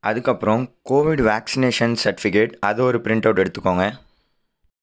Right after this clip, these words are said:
சப்போஸ் நீங்க ரெண்டு தடுப்பூசியும் போட்டுக்கலனா, ஆர்டி பிசிஆர்னு ஒரு கோவிட் டெஸ்ட் இருக்கு, அதை எடுத்துட்டு நெகட்டிவ் சான்றிதழ் அவங்க கொடுப்பாங்க,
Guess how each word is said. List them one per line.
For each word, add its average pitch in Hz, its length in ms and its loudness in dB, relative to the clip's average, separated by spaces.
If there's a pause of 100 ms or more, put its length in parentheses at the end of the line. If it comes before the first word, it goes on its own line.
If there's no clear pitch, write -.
(880)
சப்போஸ் 143 420 -4
நீங்க 120 220 0
ரெண்டு 110 200 0
தடுப்பூசியும் 120 680 -2
போட்டுக்கலனா, 101 580 0 (680)
ஆர்டி 135 500 0 (240)
பிசிஆர்னு 123 720 0 (480)
ஒரு 110 560 0
கோவிட் 143 280 2
டெஸ்ட் - 300 -2
இருக்கு, 113 280 2 (320)
அதை 107 240 -2
எடுத்துட்டு 117 360 -2 (540)
நெகட்டிவ் 151 400 -2
சான்றிதழ் 120 480 0
அவங்க 110 240 0
கொடுப்பாங்க, 104 460 -2